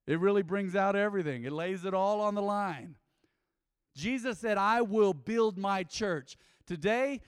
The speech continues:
we could go back out into the parking lot and meet, and you are his church. We can spread out all over the world. You can go to Africa. I've been there.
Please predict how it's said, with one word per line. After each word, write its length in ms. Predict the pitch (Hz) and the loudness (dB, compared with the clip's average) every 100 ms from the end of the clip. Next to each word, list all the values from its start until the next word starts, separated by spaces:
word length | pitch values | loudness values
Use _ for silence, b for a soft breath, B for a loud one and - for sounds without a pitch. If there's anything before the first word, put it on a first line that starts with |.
| b | b
we 160 | 170 220 | -2 -2
could 240 | - 160 | 0 0
go 160 | 180 254 | 2 2
back 260 | 285 262 269 | 2 2 2
out 140 | 254 | 0
into 140 | 254 | 0
the 80 | 240 | -4
parking 400 | 196 262 269 214 | 0 0 0 -2
lot 360 | 160 147 143 - _ _ _ _ _ | -2 0 -2 -4 _ _ _ _ _
and 260 | 185 190 202 | -4 -2 2
meet, 360 | 262 226 175 - _ _ - | 2 2 -2 -10 _ _ -14
and 180 | 143 147 | -10 -6
you 140 | 170 | -4
are 100 | 143 | -4
his 240 | 143 131 | -6 -10
church. 560 | - 175 139 104 - - _ _ | -10 -6 -6 -8 -18 -20 _ _
We 100 | 180 | -2
can 300 | 185 190 151 | -2 -2 -8
spread 380 | - - 233 294 | -16 -4 2 6
out 180 | 294 254 | 6 6
all 320 | 233 269 302 | 8 10 10
over 160 | 302 285 | 8 6
the 80 | 277 | 4
world. 340 | 294 269 202 | 6 6 6
You 100 | 220 | 2
can 60 | 214 | 2
go 140 | 226 | 2
to 80 | 220 | 2
Africa. 480 | 233 254 202 160 165 | 0 0 -2 -4 -4
I've 160 | 180 | -2
been 240 | 202 226 208 | -2 -2 -2
there. 220 | 151 | -4